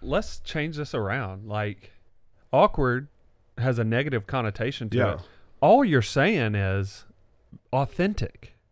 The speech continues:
Speaker 2: Yes.
Speaker 1: Be real.
Speaker 2: Yeah, that's, that's a hundred percent what it is.
Speaker 1: L-,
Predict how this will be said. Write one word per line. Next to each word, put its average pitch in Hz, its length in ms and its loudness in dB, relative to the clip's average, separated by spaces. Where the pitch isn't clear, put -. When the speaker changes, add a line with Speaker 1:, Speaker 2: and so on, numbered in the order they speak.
Speaker 2:
Yes. - 520 0
Speaker 1:
Be 247 160 10
real. 180 640 6
Speaker 2:
Yeah, 120 300 4
that's, 139 340 0
that's 160 240 -2
a 170 80 6
hundred 185 160 4
percent 151 260 0
what 113 120 -4
it 101 80 -6
is. - 280 -8
Speaker 1:
L-, 139 100 -4